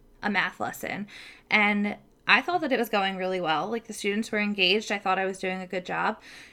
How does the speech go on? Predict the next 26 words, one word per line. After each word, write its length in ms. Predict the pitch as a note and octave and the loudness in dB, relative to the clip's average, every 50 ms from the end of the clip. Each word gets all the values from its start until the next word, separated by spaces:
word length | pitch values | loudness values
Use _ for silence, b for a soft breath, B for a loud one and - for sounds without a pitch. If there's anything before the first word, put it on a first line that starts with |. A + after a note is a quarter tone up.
| B B | B B
In 120 | - C#4+ C#4+ | -2 0 0
the 80 | D4 | 0
middle 280 | C#4+ C#4+ C#4+ F#4 G4+ G4+ | 0 0 0 0 0 0
of 80 | G4 | -2
the 100 | - C4+ | -2 -2
lesson, 520 | B3 B3 B3 B3 - - F3 E3+ E3+ F#3 - - _ _ _ | 0 0 0 0 0 -2 -2 0 -2 -4 -10 -16 _ _ _
the 100 | - A3+ | -10 -6
principal 460 | - - B3 B3+ - D#4 D#4 E4+ F4 | -4 -2 -2 -2 -2 -4 -4 -2 -2
and 200 | F4 - B3+ B3 | 0 0 2 2
the 60 | A#3+ A#3 | 2 0
assistant 400 | A3 A3 - G#3+ G#3+ - A3 G#3 | -2 -4 -6 -8 -6 -4 -4 -4
principal 580 | G#3 F#3+ F#3+ - F#3 F#3+ F3+ F3+ F#3+ F#3 - - _ _ - - - _ - - | -4 -4 -6 -6 -2 0 0 0 0 -4 -8 -20 _ _ -20 -20 -20 _ -6 2
go 180 | - B3 - - | 4 4 6 6
over 260 | - A3 G#3 C4+ D4+ | 4 4 4 2 0
to 180 | - - D4 | 0 0 0
my 120 | C#4 B3+ B3 | 0 0 0
closet 480 | B3+ - G3+ F#3 F#3+ F#3 G3 F3+ - | 0 0 2 2 2 2 0 -4 -2
where 140 | - G3+ F#3+ | 0 0 0
I 60 | G3 | 2
had 180 | G3 G#3 - G3 | 0 -2 -2 -2
my 340 | G3 F#3 F3+ F3+ F3 F3 - B B B B B B B B B B | 0 0 2 2 0 0 -4 B B B B B B B B B B
lesson 460 | A3+ G3 F3+ - - A#3 A3+ A3+ G#3+ | 0 0 0 0 0 2 2 2 2
books, 540 | - G3+ G3 C4 C4+ - - - - - - | 4 2 2 2 0 -4 -10 -14 -12 -2 2
like, 280 | G3 F#3 F3+ - - - | 4 4 4 2 -2 -6
the 100 | G3+ F#3+ | -6 -6
curriculum, 580 | - - G3 F#3+ - - B3 B3+ C#4 D4 F4 | -2 -2 -2 -2 0 -2 0 0 0 0 -2